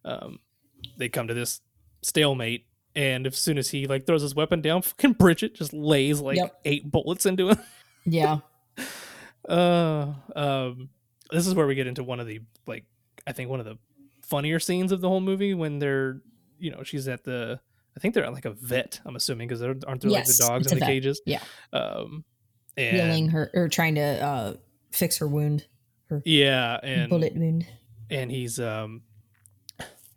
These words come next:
Speaker 1: he, for some re-, I can't remember, now I can't remember why, but he's, like, starting to ask her something, and she's kind of clearly hiding something, so he puts his finger in her bullet hole in her leg. <laughs> Uh,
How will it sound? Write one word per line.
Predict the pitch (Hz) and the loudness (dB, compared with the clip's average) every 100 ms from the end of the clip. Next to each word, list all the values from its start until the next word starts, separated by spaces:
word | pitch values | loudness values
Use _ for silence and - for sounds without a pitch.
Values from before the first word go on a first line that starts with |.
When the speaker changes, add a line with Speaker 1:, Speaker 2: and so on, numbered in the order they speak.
| _ - - | _ -20 -8
Speaker 1:
he, | 180 185 - - - _ _ _ | -8 -6 -10 -12 -14 _ _ _
for | - | -2
some | 165 302 | 4 4
re-, | 247 | 4
I | 170 | 2
can't | 254 | 2
remember, | 208 | 2
now | 156 190 | 4 2
I | |
can't | 190 185 | 4 0
remember | 143 | 0
why, | 147 135 | 0 0
but | 131 | -2
he's, | 135 | -2
like, | 151 | -2
starting | 131 185 196 | 0 2 2
to | 147 | 0
ask | 147 - | -2 -2
her | |
something, | 131 147 135 117 | -4 -4 -4 -8
and | 113 110 113 | -8 -10 -12
she's | - 123 | -12 -10
kind | - 131 | -8 -8
of | 123 - | -10 -4
clearly | 147 131 | -2 -2
hiding | 113 131 | -4 -4
something, | 143 170 190 | -4 -4 -6
so | - | -6
he | - | -6
puts | - 339 | -4 -2
his | 311 | -2
finger | - - 269 269 | -2 -2 0 2
in | 262 | 4
her | 226 214 | 6 4
bullet | 156 202 233 233 | 4 4 4 4
hole | 240 247 | 4 4
in | 214 | 2
her | 180 | 2
leg. | 180 196 240 - - | 0 2 0 -4 -2
<laughs> | - - _ _ _ - | -2 -2 _ _ _ -6
Uh, | 180 170 | 2 2